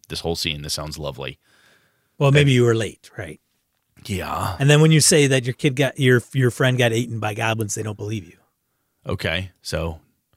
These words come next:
Speaker 1: now Brett is very frustrated because my character has knowledge that nobody wants to believe, and I am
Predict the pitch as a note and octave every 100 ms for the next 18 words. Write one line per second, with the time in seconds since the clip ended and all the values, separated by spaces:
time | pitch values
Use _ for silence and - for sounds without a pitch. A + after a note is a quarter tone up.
0 | _ _ F2 F2 F2+ F2 E2+ E2 D#2+ -
1 | D#2+ D2+ D2+ D#2 D#2+ D#2+ D#2 E2 E2+ D#2+
2 | D#2 D2+ D2+ D2+ D2+ D#2+ - D#2+ D#2+ D#2+
3 | D#2 - D2+ D2+ D2+ C#2+ - _ _ _
4 | _ - F2 D#2 D2 D2 - D#2 D2 D2+